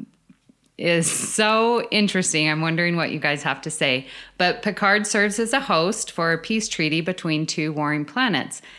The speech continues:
Um, he may be unable to resist the reconciliation gift, a beautiful, empathic metamorph who is to be presented by one leader as the other's wife.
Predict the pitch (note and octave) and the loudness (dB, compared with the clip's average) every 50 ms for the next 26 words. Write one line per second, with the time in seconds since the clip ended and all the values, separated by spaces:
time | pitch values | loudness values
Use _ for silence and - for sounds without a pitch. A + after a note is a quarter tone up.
0 | - - - _ - - - D#3 D#3 D3+ D3+ D3+ D3 D3 E3 E3 E3 D#3+ E3 F3 | -20 -20 -20 _ -14 -6 -2 -2 0 0 0 0 0 0 0 2 2 2 4 4
1 | F#3+ G#3+ A3+ A#3+ A#3+ F#3+ F3 E3+ D#3+ D#3+ D3+ - - D#3+ D#3+ D#3 D#3 D#3 C3 C3+ | 4 4 2 2 0 0 0 0 2 0 0 0 0 0 2 2 0 0 0 -2
2 | B2+ B2+ - E3+ D3+ D3 C#3 C#3 C3+ C3+ D#3+ E3 F3+ F#3+ - - - D#3 C#3 D#3 | -4 -4 -6 -6 -2 -2 -2 -2 -2 0 0 0 0 0 -2 -4 -4 -2 0 0
3 | D#3+ E3 - G3 F#3+ - - E3+ E3 D#3+ D#3 D3+ D3 D3 D3 D3 - - D#3 D3 | -2 -2 -2 -2 -2 -2 -2 -2 -2 -2 -2 0 0 0 0 0 -2 -2 0 -2
4 | D3 C#3 C3 - F#3+ F#3+ B2+ A2+ - - - - - - C#3+ C#3+ C#3+ C3+ E3+ F#3 | -2 -2 -2 0 0 2 2 0 -4 -8 -16 -20 -12 -10 -8 -8 -6 -4 -2 0
5 | F#3 F3+ F#3+ F#3 - F#3+ F#3 F#3+ F#3+ - - D3 D#3+ D#3 - - D#3+ D3+ D#3 - | 0 0 -2 -2 -2 -2 0 0 -2 -2 -2 -4 -4 -4 -2 -4 -4 -4 -2 -2
6 | D3 D3+ D#3 D#3 - D3 D3 E3 F#3+ G3+ F#3 D#3+ C#3+ C3+ C3 B2+ C3 - - - | -2 -2 -2 -4 -4 -4 -2 0 0 0 0 0 0 0 0 0 -2 -6 -12 -20
7 | - - - _ _ _ - D#3+ D3+ D3 - - F3 G3 G#3+ G#3 - - A3+ G3 | -20 -20 -20 _ _ _ -4 -2 -2 -2 -2 -2 -2 -2 -2 -2 -4 -4 -2 -2
8 | G#3+ G#3 G#3+ - A#3 A3 F#3 G3+ F3+ E3 D#3+ - D#3 C3+ C#3+ C#3+ C#3 - C#3+ C#3 | -2 -4 -2 -4 -4 -2 0 0 0 0 -2 -2 -2 -2 -2 -4 -4 -4 -2 -2
9 | C#3 C3+ D3+ D3+ D#3 D3 C#3+ C#3 C3+ B2+ C3+ C3+ C#3+ D3 C#3+ - - _ _ _ | -2 -2 -2 -2 -2 -2 0 0 0 0 0 -2 -2 -4 -8 -14 -20 _ _ _
10 | _ _ - - C3 C#3 C3 C3 - D3+ C3+ C3+ - - C3 C3 B2+ C3 B2+ B2+ | _ _ -6 -4 -2 -2 -2 -2 -2 -2 -2 -2 -2 -4 -6 -4 -2 -2 -2 -2
11 | C3 B2+ - - C#3 B2 B2+ B2 A#2+ A#2 F#2+ E2 - - - - - - - | -4 -4 -6 -10 -10 -6 -6 -4 -2 -2 -2 -4 -6 -8 -10 -16 -20 -20 -20